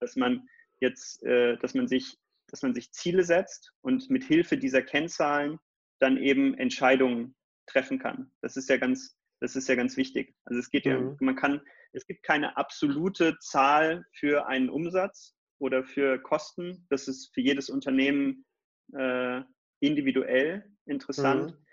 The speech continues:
Speaker 1: Wichtig ist, dass man sich als Unternehmen eben, ähm, auch für diese ganzen finanziellen Kennzahlen Ziele vornimmt und dann während des Jahres, äh, stetig überprüft, ob man die Ziele erreicht hat oder nicht.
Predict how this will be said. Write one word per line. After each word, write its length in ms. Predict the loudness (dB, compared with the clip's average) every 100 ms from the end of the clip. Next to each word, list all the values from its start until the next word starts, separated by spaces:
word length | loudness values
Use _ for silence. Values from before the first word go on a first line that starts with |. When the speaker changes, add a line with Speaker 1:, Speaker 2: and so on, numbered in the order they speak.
| _ -2
Speaker 1:
Wichtig 360 | -2 2 0
ist, 180 | 0 0
dass 140 | 0
man 140 | 0 0
sich 140 | 0
als 140 | -4 -4
Unternehmen 500 | -2 2 2 2 0
eben, 440 | 0 0 -2 -6 _ _ _ -2
ähm, 340 | 2 2 -2 0
auch 200 | 0 0
für 140 | -2
diese 220 | 0 2
ganzen 300 | 0 0 -2
finanziellen 580 | -2 -2 -2 0 0 0
Kennzahlen 800 | -2 -6 -2 -2 0 0 -2 -4 _ _ _ _ _ _
Ziele 340 | -6 0 0
vornimmt 720 | 0 0 0 -2 -4 -4 -14 _ _ _ _ _ _ _
und 300 | 0 0 0
dann 380 | 4 4 4 -2 _ _
während 640 | 4 6 6 2 -4 -16 _ _ _ _ _ _ _ _
des 220 | -2 0
Jahres, 680 | 4 6 6 4 -2 -8 _ _ _ _ _ _
äh, 260 | -10 -8 -8
stetig 400 | -2 -2 0 -4
überprüft, 540 | -2 -2 2 0 0
ob 120 | -6
man 100 | -2 -2
die 120 | -2
Ziele 240 | 0 2
erreicht 340 | 4 2 2 -2
hat 120 | -6
oder 160 | -6
nicht. 340 | 0 -2 -2